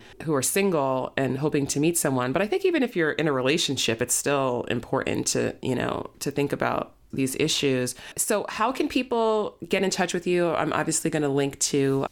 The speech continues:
you know, your social media and, uh, whatever else you would like in the show notes. Just tell our listeners how they can follow you, stay in touch with you. How can we support you in doing the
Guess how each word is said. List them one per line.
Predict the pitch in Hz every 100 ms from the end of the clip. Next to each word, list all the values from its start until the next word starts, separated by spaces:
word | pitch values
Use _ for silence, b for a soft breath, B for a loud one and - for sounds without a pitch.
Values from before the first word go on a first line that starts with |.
| -
you | -
know, | 143
your | 139 135
social | 139 135 139
media | 170 180 175 160 151 147
and, | 135 135 135 -
uh, | 170
whatever | 208 196 170 160
else | 147 147
you | 143
would | -
like | 143 143
in | 139
the |
show | 131 - 147
notes. | 139 131 - 135 135
Just | - 160 -
tell | - 165 170 170 160
our | - 147
listeners | 143 151 - 151 139 139 139 135
how | - - 139 135 139 135
they | 139
can | 135 - 135 131 131 131 B -
follow | 196 196
you, | 190 180
stay | 175 160
in |
touch | - 165
with | 170 165
you. | 156 156 156 151
How | 147 147
can | -
we | 151
support | 143 143 131 131
you | - 135
in | 127
doing | 135 127 123
the | 123